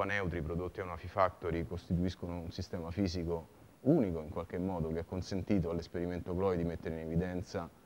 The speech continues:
particolare questi effetti dell'entanglement che vi ho di-, descritto e tanti altri che ovviamente non ho avuto il tempo di descrivere, di effettuare dei test di coerenza quantistica molto precisi.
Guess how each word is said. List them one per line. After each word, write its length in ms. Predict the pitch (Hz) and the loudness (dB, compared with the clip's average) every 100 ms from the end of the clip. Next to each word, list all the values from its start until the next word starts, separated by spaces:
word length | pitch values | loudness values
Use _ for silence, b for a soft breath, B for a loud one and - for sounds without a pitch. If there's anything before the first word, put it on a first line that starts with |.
| B - | B -8
particolare 720 | 85 - 87 87 85 87 78 | -6 -4 0 2 6 6 4
questi 240 | 76 73 | -2 -8
effetti 340 | 73 - 82 82 | -10 -4 -4 -2
dell'entanglement 840 | 78 76 73 87 87 80 78 80 | -6 -6 -2 0 2 -2 -8 -6
che 140 | 82 | -4
vi 120 | 76 82 | -2 -2
ho 40 | |
di-, 220 | 78 76 | -2 -2
descritto 460 | 80 80 - 98 - | -4 -4 -2 -2 -2
e 80 | 80 | -2
tanti 340 | 85 80 87 | -2 -2 0
altri 400 | 82 87 80 80 | 2 2 0 -6
che 180 | 73 76 - B B | -6 -10 -16 B B
ovviamente 480 | - 71 78 80 80 | -6 -4 -4 -6 -8
non 100 | 76 | -10
ho 60 | 73 | -6
avuto 200 | 80 78 | -4 -4
il 100 | 76 | -4
tempo 340 | 85 76 78 | -8 -6 -4
di 140 | 73 76 73 69 - B B - | -4 -4 -10 -16 -20 B B -6
descrivere, 680 | 85 76 - 73 71 113 - - | -4 -4 -4 -4 -2 -4 -6 -6
di 260 | - 101 95 - - - | 0 2 0 -6 -20 -8
effettuare 520 | 104 - 143 120 120 | -6 -2 0 4 6
dei 100 | 95 | 6
test 260 | 107 101 95 | 2 0 -2
di 60 | |
coerenza 380 | 87 104 101 - | 2 2 0 -2
quantistica 540 | 127 151 107 - 90 | -4 -2 -4 -2 -2
molto 340 | 87 104 90 - | 0 -2 -2 -4
precisi. 500 | 76 71 76 67 | -6 -6 -8 -8